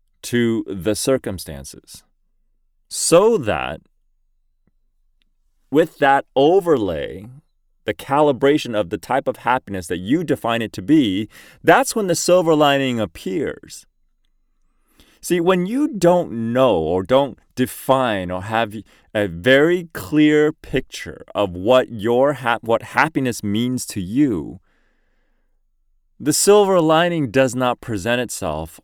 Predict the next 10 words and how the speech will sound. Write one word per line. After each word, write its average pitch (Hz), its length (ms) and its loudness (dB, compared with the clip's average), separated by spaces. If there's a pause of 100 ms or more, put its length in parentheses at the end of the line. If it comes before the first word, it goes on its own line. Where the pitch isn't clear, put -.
(120)
on 90 360 -6
that 85 300 -6 (440)
thundercloud 76 640 -8
of 82 140 -14
life. 104 440 -4 (3750)
So 139 540 4 (840)
what 139 240 6
happens 156 540 0
is 98 220 -4
this, 135 500 0